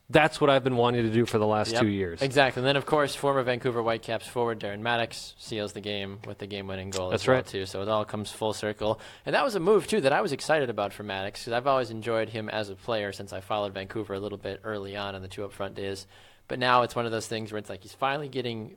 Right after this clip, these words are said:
Speaker 2: that, that opportunity to show what he's
Speaker 1: Yeah,
Speaker 2: doing.
Speaker 1: and, you know, I, I know there was a lot of rumors, I mean, probably not rumors, probably the truth, that he was, he
Speaker 2: Mm-hmm.
Speaker 1: was a terrible presence in the locker room, and that's one of the reasons Vancouver wanted to get rid of him.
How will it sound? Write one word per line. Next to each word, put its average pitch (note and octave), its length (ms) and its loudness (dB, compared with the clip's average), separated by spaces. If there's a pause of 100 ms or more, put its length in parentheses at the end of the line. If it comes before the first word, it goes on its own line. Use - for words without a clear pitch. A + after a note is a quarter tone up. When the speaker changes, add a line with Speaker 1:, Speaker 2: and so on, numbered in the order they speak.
Speaker 2:
that, G#2 240 -4 (120)
that A2+ 120 2
opportunity A2+ 580 2
to G2 60 -2
show A2+ 160 0
what G2+ 80 -2
he's F#2+ 100 2
Speaker 1:
Yeah, C#4 260 8
Speaker 2:
doing. F#3 120 2
Speaker 1:
and, A3 140 4
you A3 40 6
know, A3 160 8
I, G3 380 2
I G3 60 6
know F#3 400 8
there E3 420 2
was D#3 160 8
a E3+ 60 6
lot E3+ 180 8
of D3+ 60 6
rumors, D#3 520 6
I D#3 120 2
mean, D#3 140 -2
probably C#3+ 340 6
not A2 160 2
rumors, B2 280 6
probably B2 280 4
the G#2 60 -2
truth, C3 360 2
that A#2 120 4
he A#2+ 120 4
was, A2 280 2
he C3 100 -4
Speaker 2:
Mm-hmm. A#2+ 100 0
Speaker 1:
was D3+ 300 -2
a C3+ 40 -4
terrible C3 400 4
presence A#2+ 480 2
in A#2+ 100 2
the A2+ 100 2
locker A#2 340 6
room, A#2+ 180 4
and A2 80 0
that's A2 160 0
one A#2+ 80 4
of A#2 60 2
the A2+ 80 0
reasons A2+ 300 2
Vancouver A2+ 520 2
wanted A2+ 260 2
to A2+ 40 0
get G#2 180 0
rid C3 120 2
of C3 100 4
him. A2 240 -2